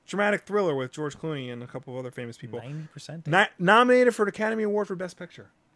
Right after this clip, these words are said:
Speaker 2: Wow.
Speaker 1: Yeah.
Speaker 2: All right.
Speaker 1: So, I mean, it's in good hands. It's just strange. That's all. That's all. That's all I'm gonna say.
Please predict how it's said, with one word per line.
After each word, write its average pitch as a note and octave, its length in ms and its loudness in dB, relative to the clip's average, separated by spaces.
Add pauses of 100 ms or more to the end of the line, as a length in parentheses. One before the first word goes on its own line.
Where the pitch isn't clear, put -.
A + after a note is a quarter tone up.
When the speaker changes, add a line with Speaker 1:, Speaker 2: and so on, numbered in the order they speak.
(300)
Speaker 2:
Wow. E3 360 -14 (140)
Speaker 1:
Yeah. D3+ 180 -8 (640)
Speaker 2:
All A3 60 -8
right. C#4 160 -12 (440)
Speaker 1:
So, C3+ 340 -4 (240)
I A#3 120 2
mean, B3+ 160 2 (320)
it's B3 160 -2
in E4+ 100 2
good C#4 160 2
hands. E3+ 580 -6 (920)
It's F#3 120 -2
just G#3 220 -2
strange. - 800 -6 (800)
That's D#3+ 220 -4
all. - 140 -10 (800)
That's - 200 -4
all. B3 220 -4 (460)
That's - 120 -20
all G#3+ 60 -12
I'm B3 80 -10
gonna B3 140 -8
say. G#3 280 -8